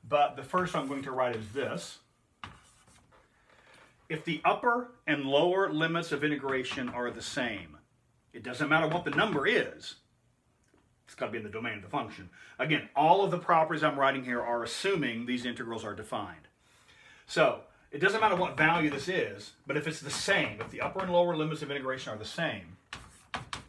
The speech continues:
then that value is zero. Uh, that comes exa-, this, this stems exactly from the fundamental theorem of calculus. Um,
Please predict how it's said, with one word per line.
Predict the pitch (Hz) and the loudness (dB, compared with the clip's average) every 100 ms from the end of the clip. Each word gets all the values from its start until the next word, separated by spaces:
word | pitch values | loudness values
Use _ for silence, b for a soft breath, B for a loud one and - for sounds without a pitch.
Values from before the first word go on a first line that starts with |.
| - - - - - - - - - - - _ - - - - - - - - - - - B B B B _ | -12 -10 -14 -10 -12 -12 -12 -10 -10 -16 -20 _ -10 -8 -8 -8 -8 -6 -6 -8 -10 -14 -14 B B B B _
then | 156 | -2
that | 147 139 | 0 2
value | 139 127 120 113 | 2 2 0 -4
is | 104 | -8
zero. | 107 95 - - B B B B | -8 -10 -12 -18 B B B B
Uh, | 123 120 117 117 107 | 2 4 6 4 4
that | 147 143 - | 4 4 2
comes | 170 139 135 | 0 0 -4
exa-, | 123 117 113 156 135 | -8 -10 0 0 2
this, | 147 143 | -4 -4
this | 139 - - | -10 -10 -12
stems | - - 160 143 | -4 0 0 0
exactly | 127 120 151 151 147 127 | -6 0 4 4 2 -6
from | 123 131 117 | -4 -4 -2
the | 113 | -6
fundamental | - 120 113 107 104 | -6 -6 -6 -8 -10
theorem | - 101 | -12 -14
of | 92 | -10
calculus. | 107 87 - - - - b b b b - | -10 -10 -14 -20 -20 -20 b b b b -12
Um, | 95 95 95 90 | -10 -8 -10 -12